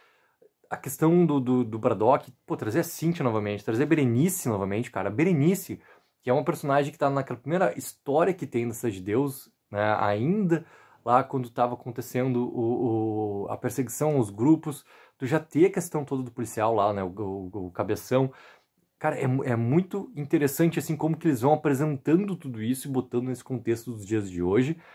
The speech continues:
e trazendo esses personagens ali escolhidos bem a dedo, com os mesmos atores fazendo esses personagens, que também é um outro feito muito importante,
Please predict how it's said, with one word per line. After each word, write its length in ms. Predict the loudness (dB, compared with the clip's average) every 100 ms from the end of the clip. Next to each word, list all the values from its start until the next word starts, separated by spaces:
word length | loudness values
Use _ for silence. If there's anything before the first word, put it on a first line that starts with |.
| _
e 80 | -8
trazendo 580 | 0 0 2 4 4 2
esses 200 | -4 -6
personagens 680 | -2 -2 -2 -2 0 0 0
ali 180 | 0 0
escolhidos 480 | -4 -8 -8 -6 -8
bem 320 | -2 0 2
a 40 |
dedo, 360 | 0 0 -2 -4 -10 _ _ _ _ _ _ _
com 360 | -2 0 2 2
os 140 | 2
mesmos 420 | 4 4 4 2
atores 360 | 0 0 -2 0
fazendo 420 | 0 2 4 2
esses 120 | 0
personagens, 680 | -8 -8 -4 -4 -4 -8 _ _
que 120 | -12
também 280 | -6 -2 2
é 60 |
um 80 | 2
outro 240 | 2 0
feito 240 | -4 -2 -2
muito 240 | -2 -2
importante, 520 | -2 -4 -2 -4 -6